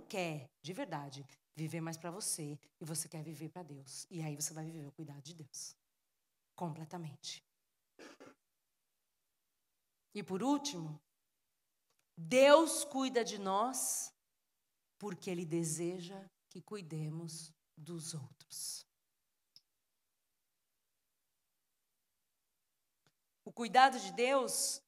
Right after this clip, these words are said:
ele nunca deve parar em nós.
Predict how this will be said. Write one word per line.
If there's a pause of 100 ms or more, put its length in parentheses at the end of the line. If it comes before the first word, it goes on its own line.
ele
nunca
deve (120)
parar (160)
em
nós.